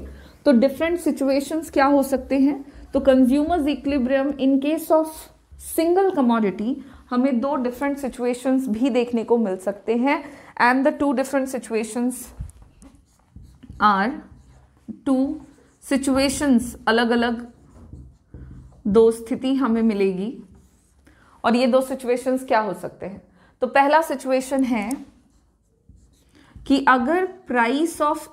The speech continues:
X commodity less than हो marginal utility of X से, तब क्या होगा? कहने का मतलब है कि अगर marginal utility of X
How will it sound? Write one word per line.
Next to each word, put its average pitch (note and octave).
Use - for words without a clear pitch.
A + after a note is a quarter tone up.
X -
commodity F#3+
less B3+
than C4
हो G#3+
marginal A#3
utility A#3+
of B3
X G#3+
से, -
तब -
क्या G3+
होगा? -
कहने B3
का A#3
मतलब F#3+
है G#3+
कि C4
अगर C4+
marginal A#3+
utility B3+
of C#4
X A3+